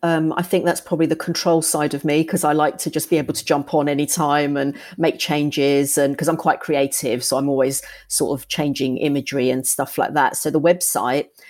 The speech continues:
yeah, I still manage and run it myself. I do, I do everything myself, but as the business is growing and I'm getting busier and doing more, and with the changes I've now got coming later on in the year, I've just invested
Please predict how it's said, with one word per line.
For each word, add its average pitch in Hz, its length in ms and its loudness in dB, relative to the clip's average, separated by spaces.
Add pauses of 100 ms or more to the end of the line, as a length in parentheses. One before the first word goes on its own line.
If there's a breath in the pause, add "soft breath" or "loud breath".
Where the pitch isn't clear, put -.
(120)
yeah, 160 300 4
I 143 60 4
still 147 320 -2
manage 143 300 0 (160)
and 139 160 -2
run 139 180 0
it 135 100 0
myself. 151 960 0
I 233 80 4
do, 208 100 6
I 226 80 4
do 247 160 4
everything 247 480 2
myself, 139 640 2
but 160 140 4
as 190 240 0
the 202 100 0
business 180 640 2
is 175 280 6
growing 127 760 0 (300 loud breath)
and 147 140 0
I'm 143 140 0
getting 143 260 0
busier 143 520 2
and 139 140 -2
doing 135 400 0
more, 127 580 4
and 139 180 -2
with 147 160 0
the 139 80 -4
changes 151 720 -2
I've 127 200 -2 (200)
now 143 280 0
got 127 240 -2
coming 127 560 -2 (320 soft breath)
later 143 500 0
on 139 140 0
in 135 160 -2
the 131 100 -2
year, 139 360 4
I've 127 640 0
just - 440 -2
invested 131 760 -2